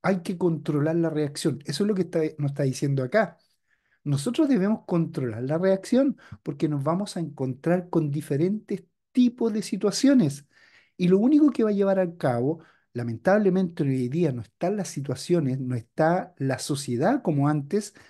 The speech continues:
y lo único que vamos a terminar es en alguna riña o en algún problema un poquito más grave, inclusive que la conducción. Así que la formación de la reacción hoy en día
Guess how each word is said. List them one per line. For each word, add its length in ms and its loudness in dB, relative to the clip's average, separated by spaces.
y 160 -4
lo 100 2
único 320 0
que 200 -4
vamos 360 -4
a 60 -8
terminar 500 -2
es 320 -4
en 180 -6
alguna 400 2
riña 520 2
o 80 -4
en 80 -2
algún 320 -4
problema 600 -2
un 180 -8
poquito 280 -4
más 200 -2
grave, 460 0
inclusive 540 -2
que 100 0
la 140 0
conducción. 560 -8
Así 240 -2
que 80 4
la 140 4
formación 560 2
de 100 6
la 120 6
reacción 680 2
hoy 240 2
en 140 2
día 260 0